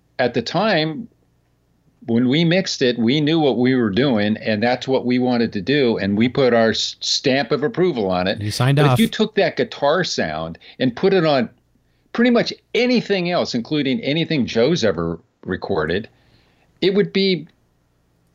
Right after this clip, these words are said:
Speaker 1: a bad idea.
Speaker 2: Yep.
Speaker 1: <laughs> You know? So, um, have, I mean, I, I would just tell guitar players, man, have fun, man.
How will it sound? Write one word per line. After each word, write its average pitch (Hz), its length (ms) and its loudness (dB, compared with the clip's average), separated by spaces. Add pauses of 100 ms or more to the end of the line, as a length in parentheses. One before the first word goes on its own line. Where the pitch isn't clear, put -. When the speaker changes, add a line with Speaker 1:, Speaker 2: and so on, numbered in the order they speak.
(400)
Speaker 1:
a 127 100 0
bad 180 360 0
idea. 170 440 2 (200)
Speaker 2:
Yep. 170 460 2
Speaker 1:
<laughs> - 60 -20 (460)
You 139 200 0
know? 175 240 -2 (240)
So, 143 500 0 (460)
um, 135 680 -2 (200)
have, 190 440 0
I 147 120 -2
mean, 165 200 0
I, 143 300 -4
I - 160 -4
would 196 160 0
just 135 160 -4
tell 151 160 0
guitar 127 300 -2
players, 98 300 0
man, 110 200 2
have 160 320 0
fun, 151 400 -2
man. 113 360 0